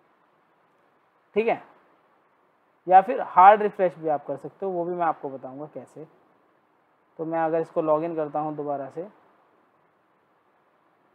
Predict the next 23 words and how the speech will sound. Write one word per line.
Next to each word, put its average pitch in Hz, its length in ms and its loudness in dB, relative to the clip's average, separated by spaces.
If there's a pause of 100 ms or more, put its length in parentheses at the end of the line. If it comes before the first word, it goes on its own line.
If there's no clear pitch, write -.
(2000)
और 147 520 0 (1600)
airline 151 640 -4
पे 151 120 -8
मैं 151 180 -8
जाता 131 280 -12
हूँ, 175 180 -14 (540)
ये 226 80 -2
सारी 220 280 8
बहुत 208 220 2
basic 190 320 0
सी 233 140 -8
चीज़ें 196 260 -2
हैं 208 200 -4
जो 226 100 0 (120)
आती 151 320 2
हैं 175 180 -8
सामने, 147 540 -12
इसलिए 196 280 -6
मैं 190 100 -2
आपको 175 240 -2
बता 147 300 -2
रहा 151 100 -2
हूँ। 175 100 -8